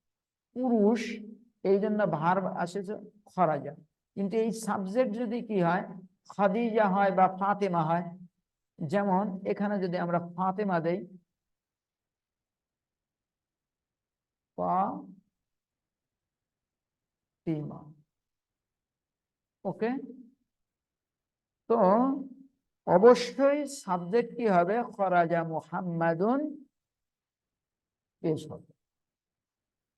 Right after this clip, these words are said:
সাবজেক্ট যখন কি হবে, এই যে ফাতেমা হবে, তখন আমাকে ভার্ব আনতে হবে, এই খরাজার সাথে আমি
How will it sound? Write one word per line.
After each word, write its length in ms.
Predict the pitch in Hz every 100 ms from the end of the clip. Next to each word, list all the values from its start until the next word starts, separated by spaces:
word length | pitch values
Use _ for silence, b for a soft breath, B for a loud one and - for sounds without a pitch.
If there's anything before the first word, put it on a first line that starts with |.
| _ _ _ _ _ _ _ _ _ _ _ _ _ _ _ _
সাবজেক্ট 720 | - - 202 208 190 269 277 220
যখন 400 | 247 220 254 240
কি 140 | 247
হবে, 420 | 220 220 202 220
এই 520 | 254 - 208 220 220 190
যে 280 | 196 208 202
ফাতেমা 440 | 202 202 214 226
হবে, 460 | 185 175 196 220 - - - _
তখন 580 | - 220 220 254 247 240 175
আমাকে 720 | 196 214 214 208 185 214 190 - _ _ - 156 131
ভার্ব 540 | 139 170 190 233 220
আনতে 420 | - 233 220 233
হবে, 580 | 220 220 185 208 190 - - _ _ _ _
এই 180 | 180 185
খরাজার 640 | 185 185 202 202 196 202
সাথে 640 | 185 185 190 247 294 - - _ _ _ _ _
আমি 540 | 185 180 233 294 339